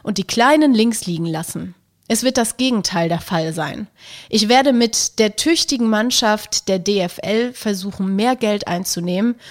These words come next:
und dieses Plus dann so verteilen, dass es am Ende allen Clubs besser geht, den Kleinen und den Großen.“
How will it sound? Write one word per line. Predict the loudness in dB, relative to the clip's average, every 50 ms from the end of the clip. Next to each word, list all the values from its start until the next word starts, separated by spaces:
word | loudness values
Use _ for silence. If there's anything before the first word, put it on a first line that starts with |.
| -20 -20 _ 0
und | 0 0 0 2
dieses | 0 0 0 0 -4 -6 -8
Plus | -6 -2 -2 -2 -2 -2 -4 -4
dann | -4 -4 -2 0
so | 0 0 0 0
verteilen, | -2 -4 -4 -4 -2 0 0 0 0 0 -2
dass | -4 -4 -6
es | -6 -6 -4
am | -4 -4 -4 0
Ende | 0 2 4 4 4 2 2 2
allen | 2 2 4 4 2 0
Clubs | -2 -4 -2 0 -2 0 -2 -8 -4
besser | -2 -2 -2 -2 -6 -6
geht, | -6 -8 -8 -8 -8 -10 -12 _ _ _ _ _ _ -2
den | -2 -2 -2
Kleinen | -2 2 4 4 4 4 4 2 2 0 -2 _ _ _ 0
und | 2 2 2 2 0
den | -4 -4 -4
Großen.“ | -6 -6 -4 -4 -4 -4 -4 -6 -8 -10